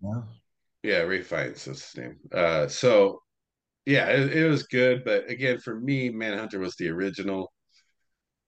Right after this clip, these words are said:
Speaker 1: Well,
Speaker 2: And
Speaker 1: that's
Speaker 2: so
Speaker 1: the
Speaker 2: it's
Speaker 1: thing. It's so hard. I, it's what you've said is, like, if it's not, some movies just, like, all these Disney movies, they don't need to be remade.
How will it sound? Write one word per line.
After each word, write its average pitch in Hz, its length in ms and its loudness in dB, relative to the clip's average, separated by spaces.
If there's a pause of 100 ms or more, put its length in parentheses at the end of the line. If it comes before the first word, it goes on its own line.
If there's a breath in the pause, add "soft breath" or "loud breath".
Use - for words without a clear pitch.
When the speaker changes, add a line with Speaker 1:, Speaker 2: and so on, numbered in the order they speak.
(640)
Speaker 1:
Well, 165 120 4
Speaker 2:
And 185 60 6
Speaker 1:
that's 170 100 4
Speaker 2:
so 143 60 2
Speaker 1:
the 131 60 4
Speaker 2:
it's 123 140 4
Speaker 1:
thing. - 200 -6
It's 110 160 -4
so 165 260 6
hard. 143 420 6
I, 151 40 -2
it's 143 420 0
what 139 280 0
you've 143 160 -2
said 98 260 0
is, 95 240 -2
like, 92 260 -10 (1600)
if 113 180 -2
it's - 300 0
not, 123 540 2 (1120 soft breath)
some 175 340 4
movies 151 380 2
just, - 360 -2 (260)
like, 113 360 -6 (200)
all 151 180 6
these 170 200 4
Disney 123 360 2
movies, 147 580 -2
they 151 120 0
don't 160 180 0
need 139 200 -2
to 120 60 0
be 107 140 0
remade. 95 540 -6